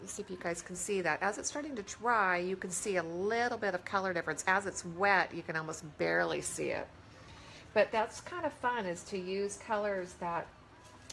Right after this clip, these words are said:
don't always have a lot of contrast, but you're just able to create some, um, some fun, interesting texture for the background. So I'm gonna go ahead and add this color,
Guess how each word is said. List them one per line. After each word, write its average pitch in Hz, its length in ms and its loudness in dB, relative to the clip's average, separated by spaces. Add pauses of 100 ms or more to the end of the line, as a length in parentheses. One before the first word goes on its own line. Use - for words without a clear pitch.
(120)
don't 208 180 6
always 214 260 0
have 196 200 2
a 175 60 2
lot 190 400 4
of 208 100 0
contrast, 175 680 0
but - 140 2 (440)
you're 208 120 6
just 202 240 -2
able 196 260 2
to 185 80 -10
create 190 540 0
some, 170 380 -4
um, 135 260 -8 (720)
some 180 180 -10
fun, 202 540 0 (340)
interesting 202 600 -2
texture 165 680 -2
for 175 120 -2
the 175 80 -2
background. 180 680 0 (400)
So 190 140 0
I'm 202 80 2
gonna 247 120 -2
go 202 180 4
ahead 185 520 2
and 170 400 -4 (800)
add 196 300 0
this 190 200 -6
color, 165 520 -2